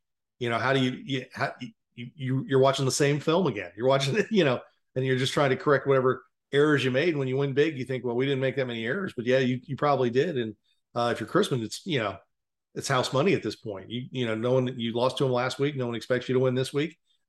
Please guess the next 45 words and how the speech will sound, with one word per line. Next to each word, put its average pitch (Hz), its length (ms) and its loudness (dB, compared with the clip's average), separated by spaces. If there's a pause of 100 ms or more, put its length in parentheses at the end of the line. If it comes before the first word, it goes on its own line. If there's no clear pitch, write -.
Um, 117 220 0
this 131 100 0
is 143 60 -2
a 131 60 4
chance 131 320 2
to 123 100 -2
really 127 300 2
kind 123 180 -4
of 117 80 -6
put 127 120 0
a, 104 100 -6 (500)
a, 120 140 -6
a 110 180 -4
bow 135 280 6
on 131 120 4
your 110 80 -2
season 131 440 0
and, 120 340 -6
and 113 180 -4
have 123 160 -2
something 123 260 0
to 110 140 -4
take 123 220 -4
into 117 100 -2
the 107 140 0
offseason, 113 440 -4 (260)
no 131 40 -2
matter 120 140 2
what 127 200 4
happens. 113 280 0
If 107 80 -4
you 120 80 0
were 117 60 0
to 123 60 0
win 127 120 2
this 139 180 -2
week, 120 140 -2
no 120 80 -6
matter 117 160 -2
what 117 160 0
happens 113 260 -4
in 120 140 -8
the 107 80 -8
district 113 320 -4
semis. 107 240 -6